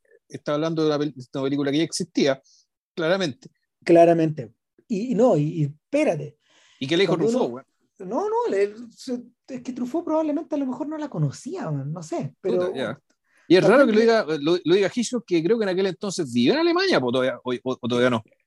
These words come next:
Speaker 2: No, o sea, Hitchcock estaba viviendo en Alemania en el momento del estreno de esto.
Speaker 1: Ya.
Speaker 2: Estaba, Hitchcock se había con-, Hitchcock se había conseguido con, con, con su jefe Michael Balcon, creo,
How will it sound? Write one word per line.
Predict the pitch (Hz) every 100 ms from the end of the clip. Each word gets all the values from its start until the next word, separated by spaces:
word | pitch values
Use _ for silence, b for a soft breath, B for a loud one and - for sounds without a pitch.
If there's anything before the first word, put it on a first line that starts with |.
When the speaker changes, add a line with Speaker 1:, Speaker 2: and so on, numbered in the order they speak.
| _ -
Speaker 2:
No, | 147 123
o | 131
sea, | 107 104 107 - -
Hitchcock | - 170 170 151
estaba | 139 170 170
viviendo | 156 156 175 202 180 -
en | 185
Alemania | 185 185 175 185 208
en | 190
el | 165
momento | 156 175 190
del | 156
estreno | - 156 202 -
de | -
esto. | _ _ _ _ _ _ _ _ _ _ _ -
Speaker 1:
Ya. | 110 95 _ _ _ _
Speaker 2:
Estaba, | - 170 170 160 151 143 b b b b b
Hitchcock | 214 220 247
se | -
había | 180 202 214
con-, | 208 196 170 - -
Hitchcock | 233 233 233
se | -
había | 175 190 208
conseguido | 196 156 180 180 220 233 226
con, | 233 180 185 175
con, | 156 160 156 156
con | 151 151
su | 151 151
jefe | 190 202 202
Michael | 185 190 180 165
Balcon, | 165 220 - 254
creo, | - 254 277 302 320